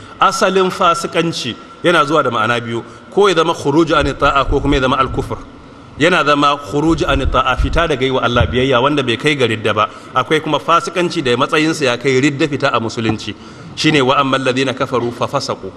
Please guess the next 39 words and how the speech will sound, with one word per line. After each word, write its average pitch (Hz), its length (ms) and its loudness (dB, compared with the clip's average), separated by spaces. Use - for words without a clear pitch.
Misali, 143 360 2
wanda 147 180 2
suka 139 220 -2
kafirta 127 360 0
sun 127 160 0
yi 127 60 0
fasikanci, 123 640 0
ko 175 200 4
kuma 180 520 0
fa 151 180 -2
fasaqa, 165 580 -2
fa - 180 -2
kharaja 156 400 0
kenan 131 320 -2
da 147 80 -2
Iblis 135 340 -2
yayi 135 140 0
karkashin 143 480 -2
yiwa 180 300 4
Adam 165 340 4
alaihi 156 240 2
salam 147 320 0
me 117 120 -2
biyayya. 120 460 0
Fa 151 180 0
fasaqa 185 480 0
an 165 120 0
amri 160 240 2
rabbih. 120 400 -4
Ai 196 140 2
fa 214 160 0
kharaja 196 420 0
an 151 140 0
ta'ati 156 320 -2
rabbih 123 380 -2
ne, 104 100 -6
an 151 140 0
amri 165 200 0
rabbih. 120 420 -2